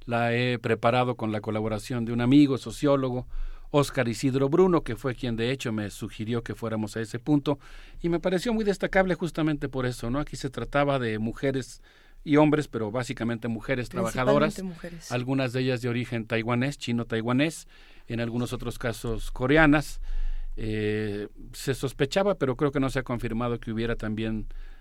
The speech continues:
Speaker 1: trabajadoras de Centroamérica. Y bueno, pues esto le daba, digamos, un rasgo particular, ¿no? Fue un edificio afectado
Speaker 2: Ujú.
Speaker 1: que era un centro de trabajo.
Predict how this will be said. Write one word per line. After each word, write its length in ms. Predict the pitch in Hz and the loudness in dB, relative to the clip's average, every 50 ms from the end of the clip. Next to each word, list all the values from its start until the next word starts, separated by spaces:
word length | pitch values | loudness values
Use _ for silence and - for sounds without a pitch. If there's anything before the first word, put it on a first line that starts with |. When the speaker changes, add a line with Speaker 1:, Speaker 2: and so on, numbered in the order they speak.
| - - - | -16 -16 -12
Speaker 1:
trabajadoras 600 | - 113 110 113 113 - 120 117 117 120 120 117 | -2 2 2 2 4 2 2 2 2 2 0 0
de 80 | 110 110 | -2 -2
Centroamérica. 840 | - - 113 107 - 120 120 120 123 123 120 123 123 - 156 175 190 - - - - - - - - - - - - - | -2 -2 -2 -2 0 0 0 0 0 0 0 -4 -2 -2 -4 -4 -4 -6 -12 -12 -12 -12 -14 -14 -16 -16 -16 -16 -12 -2
Y 220 | 147 131 131 131 139 | 0 2 4 4 4
bueno, 240 | 190 240 254 240 185 | 4 2 2 0 0
pues 160 | 196 175 233 | -2 -2 -2
esto 180 | 233 - - | -2 0 2
le 120 | 226 208 190 | 2 4 4
daba, 180 | 190 185 190 | 6 6 6
digamos, 340 | 170 160 156 165 156 151 135 | 4 4 4 4 2 2 2
un 140 | 170 165 143 | 2 2 2
rasgo 380 | 131 151 156 147 139 143 139 127 | 4 4 4 4 4 2 0 0
particular, 640 | - 120 120 - 123 117 - 127 117 113 107 101 | 0 -2 -2 -2 -6 -4 -2 0 2 2 0 2
¿no? 140 | 113 135 135 | 0 -2 0
Fue 140 | - 156 147 | 0 2 2
un 120 | 147 147 | 4 4
edificio 460 | 139 127 120 110 139 151 139 - 143 | 2 2 0 2 2 0 2 2 -2
afectado 460 | 117 - 127 - 120 117 147 160 - | -4 -4 -6 -6 0 2 2 2 2
Speaker 2:
Ujú. 80 | 156 - | 0 -2
Speaker 1:
que 180 | - 127 123 131 | 0 0 2 4
era 240 | 139 156 175 - - - - - - - - - - - | 4 4 2 2 -2 -8 -10 -8 -8 -8 -10 -10 -4 0
un 200 | 139 139 139 120 | 2 2 2 2
centro 460 | - - 175 165 165 156 - 139 127 | 2 4 4 6 6 4 4 2 2
de 100 | 123 113 | 2 2
trabajo. 520 | 113 117 117 117 117 113 - - 113 - | 2 2 4 4 4 2 0 -4 -10 -12